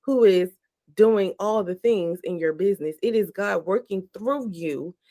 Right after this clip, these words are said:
He is shining your light, shining a light through you to produce the wealth that is promised to you. Okay? So again, the, the scripture is Deuteronomy eight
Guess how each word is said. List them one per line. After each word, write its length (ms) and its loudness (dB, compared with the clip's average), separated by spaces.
He 180 -2
is 140 0
shining 440 -2
your 140 -2
light, 340 -4
shining 360 -2
a 80 -2
light 340 -2
through 440 0
you 480 -2
to 100 -2
produce 640 -2
the 140 -4
wealth 580 -4
that 240 2
is 200 -2
promised 680 -4
to 180 -6
you. 340 -12
Okay? 420 -2
So 360 4
again, 540 0
the, 280 4
the 140 -4
scripture 600 0
is 460 -2
Deuteronomy 720 0
eight 280 -8